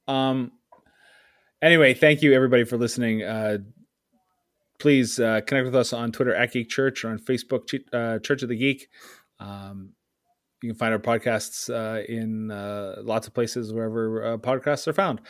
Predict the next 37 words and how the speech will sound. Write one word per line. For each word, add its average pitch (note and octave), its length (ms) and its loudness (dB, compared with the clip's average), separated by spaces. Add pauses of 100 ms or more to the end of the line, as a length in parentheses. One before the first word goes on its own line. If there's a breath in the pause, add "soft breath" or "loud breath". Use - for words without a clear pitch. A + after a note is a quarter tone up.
(580 loud breath)
Um, A2 480 -14 (180)
if C3+ 200 -2
you, A#2 600 -2
uh, G2+ 280 -14 (1300)
find B2 340 0
this A#2+ 180 -2
to A#2 80 -8
be A2 140 -2
a G#2 140 -2
very, G2 540 -4
uh, F2 580 -16 (540)
helpful C3+ 320 -2
thing C#3+ 200 -2
for - 140 -6
you, C#3+ 200 0
if - 120 -6
you G2+ 320 -10
wanted A2 360 -10
to G#2 220 -6
drop G2+ 260 -6
us G#2+ 140 -8
a - 40 -20
few A2+ 140 -12
coins, B2 220 -8
buy A2 160 0
us G#2+ 100 -4
a - 20 -10
coffee, A#2+ 340 -6
coffee B2+ 420 -4
dot B2 220 -2
com, C#3+ 520 -8
K A#2 160 -2
O A#2 100 -2
dot A2 240 -4
F - 160 -12
I A#2+ 260 -6
dot A2 340 -8